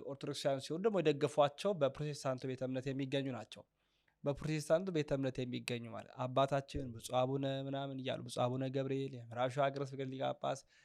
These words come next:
በሲባርኳቸው ምናምን ምናምን እያሉ፣ እ፣ መ-፣ በየማህበራዊ ሚዲያዎቻቸው ሲያጋሩ ተመልክተናል። በፕሮቴስታንቱ ቤተ እምነት ያሉት ናቸው እንደነዚህ አይነቶች ማለት ነው።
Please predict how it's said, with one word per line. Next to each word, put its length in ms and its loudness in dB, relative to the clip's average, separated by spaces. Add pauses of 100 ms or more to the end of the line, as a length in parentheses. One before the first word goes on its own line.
(380)
በሲባርኳቸው 1200 4 (120)
ምናምን 540 -2
ምናምን 340 6
እያሉ፣ 300 12 (880)
እ፣ 180 4 (880)
መ-፣ 160 0
በየማህበራዊ 680 6
ሚዲያዎቻቸው 560 2
ሲያጋሩ 420 4
ተመልክተናል። 560 -4
በፕሮቴስታንቱ 640 -2
ቤተ 180 -4
እምነት 220 -4
ያሉት 300 0
ናቸው 280 -8 (320)
እንደነዚህ 420 4
አይነቶች 360 4
ማለት 240 -4
ነው። 80 -20